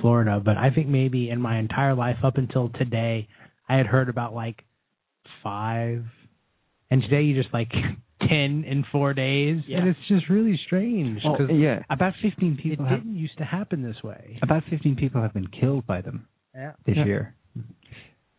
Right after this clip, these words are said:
Speaker 3: And the thing is, there are probably sinkholes that are caused by the <clears throat> what, by the causes listed by, uh, mainstream science.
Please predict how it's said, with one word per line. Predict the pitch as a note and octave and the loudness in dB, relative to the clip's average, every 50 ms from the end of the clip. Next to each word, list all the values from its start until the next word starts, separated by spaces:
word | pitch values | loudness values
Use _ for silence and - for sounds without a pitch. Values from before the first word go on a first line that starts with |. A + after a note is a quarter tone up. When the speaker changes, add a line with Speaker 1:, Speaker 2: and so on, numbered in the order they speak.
| _ - | _ 0
Speaker 3:
And | C3+ C3+ - - - - | 0 0 -2 -6 -6 -2
the | A#2 C#3+ C#3+ | -2 -2 0
thing | - - C#3+ B2 | 0 -2 -2 0
is, | A2+ A2 G#2+ G2 F#2 - _ _ _ _ _ _ _ _ _ _ _ _ _ _ - | -2 -2 -4 -6 -8 -16 _ _ _ _ _ _ _ _ _ _ _ _ _ _ -2
there | B2+ A2+ | -2 -2
are | A2 | 0
probably | - - D3 C#3+ C3 B2 A2+ A2+ A2 - | 0 0 0 0 0 0 -2 -2 -4 -4
sinkholes | - B2 A2 G#2+ - G#2+ A2+ B2+ D3+ D3 - - - - - - - _ _ _ - | -6 -6 -4 -4 -2 -2 -2 -2 -4 -6 -10 -14 -20 -20 -20 -20 -20 _ _ _ -8
that | - G#2 G2+ - - | -6 -6 -6 -4 -4
are | G#2 G2 - | -6 -6 -2
caused | - - A2+ A#2 B2 A#2+ B2 A2 | 0 2 4 4 4 2 0 -2
by | F#2 G#2 F#2+ F#2+ | -2 0 0 0
the | F#2 - F2 E2+ F2+ F2+ - _ _ _ _ _ _ _ _ _ _ _ _ _ _ _ _ _ _ _ _ _ _ _ _ _ _ _ _ - | 0 0 -2 -2 -4 -8 -14 _ _ _ _ _ _ _ _ _ _ _ _ _ _ _ _ _ _ _ _ _ _ _ _ _ _ _ _ -2
<clears throat> | - C#3 A2 - - - - - - | 0 0 -2 -4 -10 -16 -20 -10 -2
what, | - G#2+ A#2 A2 - - - - - - - _ _ _ _ _ _ _ _ _ _ _ - | 2 2 2 2 0 -4 -10 -12 -16 -20 -20 _ _ _ _ _ _ _ _ _ _ _ 0
by | A2+ A2 | 2 2
the | G2 G#2 G#2 G#2 | 2 0 -2 -2
causes | - C3 B2+ C3+ A#2 B2 A#2+ A2+ - G#2+ | -2 -2 -2 -2 -4 -4 -6 -8 -8 -10
listed | A2 G#2+ G2+ _ - A#2 A2 F#2+ | -10 -10 -10 _ -8 -8 -6 -6
by, | G2 G2 G2 G2 F#2+ | -6 -6 -6 -6 -6
uh, | F#2+ F#2 F2+ E2+ _ _ _ _ _ _ _ _ _ _ _ _ _ | -8 -10 -12 -14 _ _ _ _ _ _ _ _ _ _ _ _ _
mainstream | - A#2 A#2+ A2+ - - - G#2+ F#2+ - | -4 -4 -4 -6 -8 -8 -8 -8 -8 -6
science. | - G2 F#2 F2+ - G2+ | -6 -6 -6 -6 -8 -12